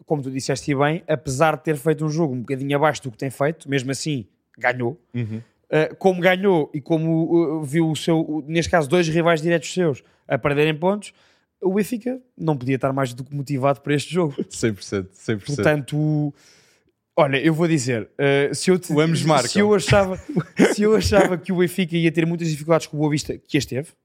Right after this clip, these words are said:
Speaker 1: lembras-te
Speaker 2: Uhum.
Speaker 1: na altura, uh,
Speaker 2: É verdade.
Speaker 1: que, que falámos sobre isso, eu acho que vai ter menos dificuldades neste, neste, neste jogo com o Famalicão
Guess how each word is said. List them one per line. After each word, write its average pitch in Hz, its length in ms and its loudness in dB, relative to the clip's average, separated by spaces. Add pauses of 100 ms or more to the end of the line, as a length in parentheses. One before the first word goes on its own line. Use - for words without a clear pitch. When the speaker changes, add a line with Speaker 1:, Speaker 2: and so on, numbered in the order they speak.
(160)
Speaker 1:
lembras-te 120 300 -4
Speaker 2:
Uhum. 127 40 -16
Speaker 1:
na 135 60 -2
altura, 120 300 -4
uh, - 360 -14 (260)
Speaker 2:
É 92 100 -2
verdade. 143 420 2
Speaker 1:
que, 131 200 -8
que - 80 -20
falámos 127 280 -8
sobre 127 220 -6
isso, 165 120 -12 (600)
eu 143 180 2
acho 160 240 2 (160)
que - 60 -14
vai 156 200 2
ter 143 200 -4
menos 139 260 -4
dificuldades 123 500 -8
neste, 117 340 -18
neste, 113 380 -20 (160)
neste 117 240 -14
jogo 120 140 -6
com 117 80 -20
o - 20 -20
Famalicão 110 600 -4